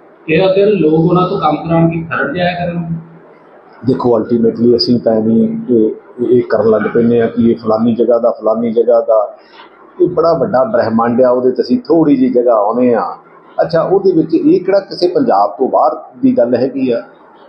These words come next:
Speaker 2: ਕੋਈ ਕਿਤੇ ਰਹਿਣ ਲੱਗ ਪੈਂਦਾ, ਕੋਈ ਕਿਤੇ ਰਹਿਣ ਲੱਗ ਪੈਂਦਾ, ਤੇ ਚੰਨੀ ਜੀ ਇੱਥੇ ਰਹਿਣ ਲੱਗ ਪੈਣਗੇ, ਇਹਦੇ 'ਚ ਕੀ ਪ੍ਰੋਬਲਮ ਹੈ?
Speaker 1: ਚੰਨੀ ਸਾਹਿਬ ਨੇ ਇੱਕ ਸਟੇਟਮੈਂਟ ਦਿੱਤੀ ਹੈ ਜੋ ਕਹਿੰਦੇ ਕਿ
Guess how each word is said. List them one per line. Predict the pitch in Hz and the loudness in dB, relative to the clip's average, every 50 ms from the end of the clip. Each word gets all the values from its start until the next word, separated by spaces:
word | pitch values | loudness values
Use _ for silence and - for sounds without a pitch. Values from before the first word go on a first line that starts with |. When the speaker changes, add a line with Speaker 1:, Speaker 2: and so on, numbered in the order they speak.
| - - - - - - - - - | -20 -20 -20 -20 -20 -20 -20 -6 -2
Speaker 2:
ਕੋਈ | 151 151 143 | 0 0 0
ਕਿਤੇ | - 135 127 143 143 | 0 -2 0 0 2
ਰਹਿਣ | 131 143 156 151 | 2 2 2 2
ਲੱਗ | 135 123 110 | 2 0 0
ਪੈਂਦਾ, | 104 - 127 120 117 127 117 | -2 -2 -2 0 0 0 0
ਕੋਈ | 117 127 | -2 -4
ਕਿਤੇ | 113 - 120 - 131 127 | -4 -4 -2 0 0 2
ਰਹਿਣ | 131 143 156 151 | 2 2 2 2
ਲੱਗ | 139 123 | 0 -2
ਪੈਂਦਾ, | 107 107 - 110 110 104 110 107 107 | -2 -4 -4 -4 -2 0 0 0 0
ਤੇ | - 139 135 | 0 -2 -2
ਚੰਨੀ | - - 151 151 175 180 180 175 | -2 -2 -2 -2 -2 -2 -2 0
ਜੀ | 185 180 | 2 0
ਇੱਥੇ | 196 - - 214 214 | 0 0 0 0 2
ਰਹਿਣ | 202 208 208 202 202 | 2 2 0 0 -2
ਲੱਗ | 196 190 | -2 -2
ਪੈਣਗੇ, | - - 196 196 190 185 196 | -2 -2 -4 -2 0 0 0
ਇਹਦੇ | 202 202 202 | 2 0 -2
'ਚ | - | -4
ਕੀ | - - 185 180 | -6 -14 -14 -6
ਪ੍ਰੋਬਲਮ | - 175 165 165 160 160 165 165 165 | -2 -2 0 0 -2 -4 -6 -6 -8
ਹੈ? | 165 - - - - - - - - - - - - - - - - - - - - - - - - - - | -8 -10 -12 -18 -20 -20 -20 -20 -20 -20 -20 -20 -20 -20 -20 -20 -20 -20 -20 -20 -20 -20 -20 -20 -20 -10 -4
Speaker 1:
ਚੰਨੀ | 180 185 208 220 | -2 0 2 2
ਸਾਹਿਬ | 220 220 220 220 | 2 4 4 4
ਨੇ | 226 220 | 4 4
ਇੱਕ | 214 220 220 - | 4 2 -2 -2
ਸਟੇਟਮੈਂਟ | - - 135 - - 160 170 165 | -2 -2 -2 -2 0 0 0 0
ਦਿੱਤੀ | - - - 123 120 123 | -2 -4 -10 -12 -8 -6
ਹੈ | 117 | -6
ਜੋ | 120 123 131 143 165 165 165 | -6 -4 -4 -4 -4 -4 -4
ਕਹਿੰਦੇ | 160 143 - 185 - - | -4 -4 -4 -4 -4 -4
ਕਿ | 196 190 190 185 | 0 0 0 0